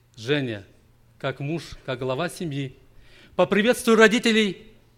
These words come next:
Анны, как сын. У вас не было Жени до сих пор, а сегодня, с сегодняшнего дня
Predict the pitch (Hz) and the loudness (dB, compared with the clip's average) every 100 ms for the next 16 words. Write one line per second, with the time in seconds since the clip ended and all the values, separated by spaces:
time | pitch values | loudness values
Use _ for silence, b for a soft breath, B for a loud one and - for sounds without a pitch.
0 | _ _ - 175 165 127 113 95 _ _ | _ _ 0 0 0 -4 -8 -12 _ _
1 | _ _ _ _ _ - 156 - - - | _ _ _ _ _ -6 -4 -4 -10 -4
2 | 196 160 98 - _ - _ _ b b | -2 -2 -4 -18 _ -20 _ _ b b
3 | - 214 220 247 262 208 190 147 175 160 | 2 2 4 4 4 4 2 2 2 2
4 | 139 - 139 151 127 - _ b b b | 0 -4 -8 -6 -6 -8 _ b b b
5 | 156 202 226 202 156 120 101 - 233 240 | 2 6 6 6 2 -2 -4 0 2 2
6 | - 196 170 151 110 | 0 0 2 2 0